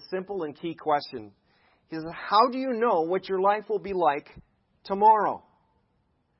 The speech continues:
Well, I can look at the forecast. I can, I can make a plan. I can talk to people and make arrangements. But you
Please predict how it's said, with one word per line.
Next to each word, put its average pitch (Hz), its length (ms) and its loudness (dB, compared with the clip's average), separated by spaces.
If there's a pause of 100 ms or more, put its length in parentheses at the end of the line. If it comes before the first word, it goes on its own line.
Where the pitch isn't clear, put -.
(180)
Well, - 160 -10
I 214 120 0
can 202 180 -6
look 156 180 -8
at 139 80 -18
the 123 120 -12 (100)
forecast. 135 600 -6
I 139 140 -2
can, 151 240 -10 (380)
I 143 160 0
can 135 260 -8
make 131 260 -6
a 143 60 -10
plan. 135 500 -6
I 120 120 -6
can 120 180 -12
talk 139 340 -6
to 135 80 -12
people 131 480 -12
and 117 160 -14
make 120 160 -10
arrangements. 131 680 -10
But 156 200 -8
you 170 120 -12